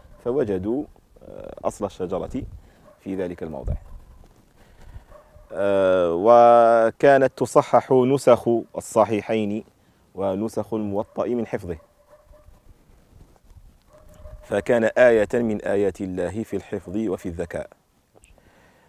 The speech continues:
وكذلك اتفقوا على أنه ولي من أولياء الله. <clears throat> ومما يذكر في ذلك أنه كان رحمة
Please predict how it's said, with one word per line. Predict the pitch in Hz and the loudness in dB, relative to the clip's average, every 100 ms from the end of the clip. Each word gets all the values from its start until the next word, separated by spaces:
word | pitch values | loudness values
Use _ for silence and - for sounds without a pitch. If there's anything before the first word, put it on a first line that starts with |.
| _ | _
وكذلك | - 135 131 160 127 - 127 - - - _ - | -2 4 8 8 6 4 4 4 -10 -20 _ -14
اتفقوا | 101 - 110 107 104 | -8 -4 0 2 4
على | 98 85 | 4 4
أنه | 101 | -2
ولي | 101 95 98 101 | -2 -2 0 -2
من | 98 95 | -2 -4
أولياء | 90 87 87 - | -6 -8 -10 -12
الله. | 73 - - _ 104 | -14 -16 -16 _ -20
<clears throat> | - - 110 | -10 -8 0
ومما | 135 147 143 120 | 0 2 2 2
يذكر | 131 120 113 104 | 2 2 0 0
في | - | -2
ذلك | 98 104 107 - - - - - - _ _ _ _ _ _ _ _ 120 | 0 2 0 -4 -6 -6 -8 -12 -16 _ _ _ _ _ _ _ _ -4
أنه | 135 135 135 127 | 0 0 0 0
كان | - 123 | 0 2
رحمة | 117 - | 2 0